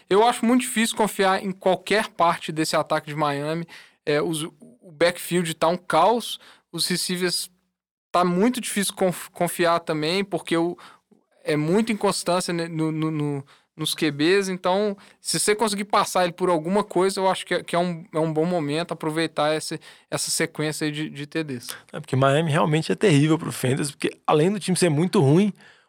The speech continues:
Speaker 2: o time é muito dividido. Então, você pega, por exemplo, o backfield, tem o Kenyon Drake, tem o Mark Walton, que vem jogando bem, mas tem o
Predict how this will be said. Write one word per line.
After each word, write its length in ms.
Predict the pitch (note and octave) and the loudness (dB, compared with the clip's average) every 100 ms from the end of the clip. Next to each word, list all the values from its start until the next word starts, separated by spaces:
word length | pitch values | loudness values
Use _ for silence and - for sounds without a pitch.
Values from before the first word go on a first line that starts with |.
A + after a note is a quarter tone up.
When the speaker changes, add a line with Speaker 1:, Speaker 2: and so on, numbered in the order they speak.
| _ | _
Speaker 2:
o 100 | - | -2
time 180 | F3+ G3+ | 2 4
é 40 | |
muito 240 | F3 F#3 - | 4 2 2
dividido. 480 | A#3 A#3 D3+ D3 B2 | 2 4 4 2 2
Então, 160 | D#3+ | 0
você 80 | D#3 | 2
pega, 220 | D#3+ F3 | 4 2
por 120 | E3+ | 2
exemplo, 200 | D3+ D3+ | 0 0
o 20 | D3 | 2
backfield, 560 | D3+ - - D3+ B2+ - - _ _ | 2 2 2 2 2 -6 -20 _ _
tem 100 | F#3+ | -2
o 60 | |
Kenyon 320 | F#3+ F#3 E3 C#3 | 2 2 2 4
Drake, 280 | D#3+ G3 | 4 2
tem 120 | - F3+ | 2 4
o 40 | |
Mark 240 | E3+ - | 4 4
Walton, 280 | D#3 D3 - | 4 4 2
que 80 | - | 0
vem 100 | D#3 | 0
jogando 240 | D#3 D#3 C#3 | 2 2 4
bem, 460 | C3+ E3+ D#3 C#3 - _ _ | 2 2 0 -6 -12 _ _
mas 320 | D#3 D3+ C#3 | 2 2 2
tem 260 | - E3 D#3+ | 2 6 6
o 260 | C#3+ A#2+ | 6 4